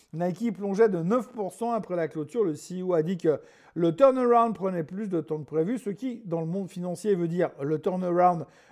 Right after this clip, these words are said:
ne turnaround pas du tout. Et, euh, et le onze virgule vingt-huit milliards de chiffre d'affaires, bénéfice par action à trente-cinq cents contre cinquante-quatre l'an dernier, marge brute en recul à quarante virgule deux pour cent, légèrement au-dessus des attentes, ce qui, rappelons-le,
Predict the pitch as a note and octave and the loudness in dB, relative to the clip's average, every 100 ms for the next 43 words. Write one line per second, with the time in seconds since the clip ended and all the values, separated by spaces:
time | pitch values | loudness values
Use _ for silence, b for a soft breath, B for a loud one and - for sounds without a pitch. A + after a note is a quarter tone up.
0 | b D#3 D3 G3 F#3 F3 F3 E3+ D3 F3+ | b -2 4 2 4 2 2 0 0 0
1 | F3 D3 C4 D#4+ B B B B D#3+ D#3 | 0 0 0 0 B B B B 2 4
2 | D#3 D3 D3 D#3+ D#3+ D#3+ A#3 B3+ G3+ G#3+ | 4 2 0 -2 -2 -2 0 0 0 0
3 | G3+ G#3 F#3 G#3+ A#3 A3+ G#3 G3+ F#3+ F3 | 0 -2 0 0 -2 -4 -4 -2 0 -2
4 | E3 E3+ E3 G#3 C4 A#3+ G3 F#3+ F3 F#3 | -6 -6 -4 -4 -2 -2 -2 -2 -6 -10
5 | - D#3+ D#3+ - C3+ - F#3+ F#3 F3+ E3+ | -4 -2 -2 -6 -10 -8 -8 -8 -8 -6
6 | F3+ E3+ C#3+ C3 B2+ G3+ F#3 F#3 D#3+ E3 | -6 -6 -10 -12 -8 -6 -6 -6 -4 -4
7 | - C#3+ D#3+ G3 A#3+ G#3+ G3+ G3 G3+ F3+ | -4 -2 0 0 0 0 -2 0 -2 0
8 | G3+ E3+ D#3 E3+ F3 F#3 - b b b | -4 -4 -4 -6 -4 -6 -6 b b b
9 | B2 G#3+ G3+ F#3+ E3+ F#3 D#3 D#3 D3 G#3 | -6 2 2 2 -2 -2 -2 -6 2 2
10 | G3 F#3 - A#3+ G3+ F3+ F3 F3 C#3+ C3 | 2 -6 -6 -2 -2 -2 -4 -6 -6 0
11 | G3+ G3+ F3 D#3+ D3 D3 A#3 A#3 b b | 0 0 -6 -2 -2 0 0 -2 b b
12 | b - D3+ - D#3 G3+ E3+ C#3 C#3 G3 | b -10 -10 -2 4 4 2 -6 2 2